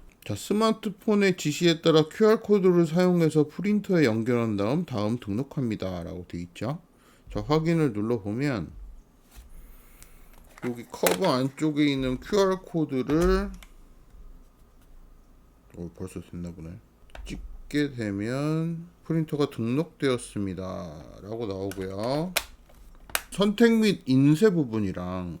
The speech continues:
N 업 레이아웃이라고 돼 있는데, 이 부분은 사진을 선택해서 인쇄하는 옵션이고요.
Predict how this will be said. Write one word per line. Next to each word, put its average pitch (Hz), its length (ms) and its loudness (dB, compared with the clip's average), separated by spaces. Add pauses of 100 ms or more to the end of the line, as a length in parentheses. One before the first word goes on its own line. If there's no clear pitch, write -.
(100)
N 156 460 4
업 143 240 2 (120)
레이아웃이라고 104 960 0
돼 92 160 -6
있는데, 90 580 -6 (160)
이 202 220 2
부분은 185 680 4
사진을 247 480 4
선택해서 214 680 4
인쇄하는 165 640 6
옵션이고요. 107 800 -2